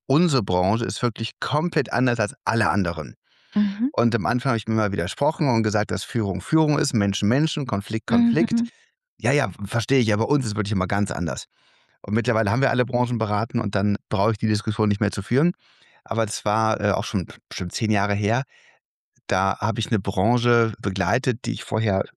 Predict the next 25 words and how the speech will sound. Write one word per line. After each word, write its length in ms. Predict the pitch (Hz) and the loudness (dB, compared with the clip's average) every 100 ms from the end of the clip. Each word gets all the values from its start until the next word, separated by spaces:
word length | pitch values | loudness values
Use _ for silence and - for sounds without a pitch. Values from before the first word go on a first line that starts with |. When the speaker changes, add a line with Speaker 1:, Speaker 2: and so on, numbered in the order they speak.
| - | -2
Speaker 1:
überhaupt 380 | 151 139 143 160 | 0 0 0 0
nicht 160 | - | 0
kannte. 380 | - 151 170 175 - _ _ - | 0 0 2 0 -2 _ _ -2
Speaker 2:
Mhm. 280 | 226 214 262 | 0 2 0
Speaker 1:
Und 100 | - | -2
zwar 420 | - 110 110 113 - | -2 -4 -2 -2 0
ging 220 | 110 107 | 2 4
das, 340 | 107 - - - _ _ _ _ | 2 0 -10 -14 _ _ _ _
also 200 | 92 78 | -2 0
auch 160 | 78 | 2
um, 180 | 104 92 | 2 0
ähm, 400 | - - - 85 - | -2 -4 -6 -4 0
Herstellung 680 | 113 123 123 113 113 107 - | 0 2 2 2 2 0 -2
und 360 | 101 101 - - | -2 -2 -4 -6
alles, 280 | - 151 135 | -2 0 0
aber 160 | 113 - | -2 -2
eben 140 | 117 | 0
auch 200 | 90 107 | 0 0
um 180 | 110 110 | 0 2
den, 340 | 107 104 101 - _ _ _ | 4 4 2 -4 _ _ _
äh, 200 | - 104 | -4 -2
Betrieb 520 | 98 101 - 117 123 - | -2 -4 -2 0 0 -2
von 480 | - 101 104 107 101 _ _ - | -4 0 2 2 0 _ _ -14
Spielhallen. 1080 | 110 - - 123 123 - 95 104 92 78 64 _ _ _ _ _ _ | -12 -10 -2 2 4 2 -2 0 0 -2 -6 _ _ _ _ _ _
Speaker 2:
Mhm. 360 | - 208 185 | 0 2 2